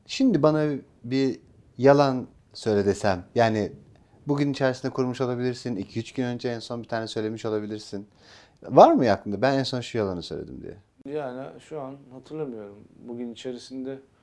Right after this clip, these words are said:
Speaker 2: çok kişiyle konuşmadığım için yalan söyleme ihtiyacı da hissetmedim. <laughs>
Speaker 1: Peki yalana inanmak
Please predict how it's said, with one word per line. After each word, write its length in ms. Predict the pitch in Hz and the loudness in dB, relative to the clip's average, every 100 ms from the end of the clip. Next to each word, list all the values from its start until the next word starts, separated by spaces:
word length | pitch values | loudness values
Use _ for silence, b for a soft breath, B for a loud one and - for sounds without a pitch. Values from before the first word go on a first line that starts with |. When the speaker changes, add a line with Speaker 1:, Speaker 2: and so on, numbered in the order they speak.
| _ | _
Speaker 2:
çok 220 | - 135 | -8 -8
kişiyle 320 | - - 151 147 | -10 -6 -4 -4
konuşmadığım 560 | 151 147 135 147 180 | -6 -6 -8 -8 -8
için 240 | - 151 151 | -12 -12 -6
yalan 240 | 131 143 | -4 -4
söyleme 380 | - 139 143 143 | -2 -2 -2 -6
ihtiyacı 320 | - 143 143 | -2 -2 0
da 40 | |
hissetmedim. 460 | 170 147 151 120 117 - | -6 -6 -6 -6 -8 6
<laughs> 140 | 247 - - - - - - _ - - - _ B B B B B B B B B B B _ | 8 8 4 -2 -6 -8 -16 _ -2 -2 -10 _ B B B B B B B B B B B _
Speaker 1:
Peki 360 | 147 160 185 - - _ - 90 | -6 0 -2 -2 -12 _ -20 -2
yalana 400 | 98 139 175 208 | 6 6 8 4
inanmak 680 | 208 151 160 165 185 185 - | 4 4 4 4 0 0 -10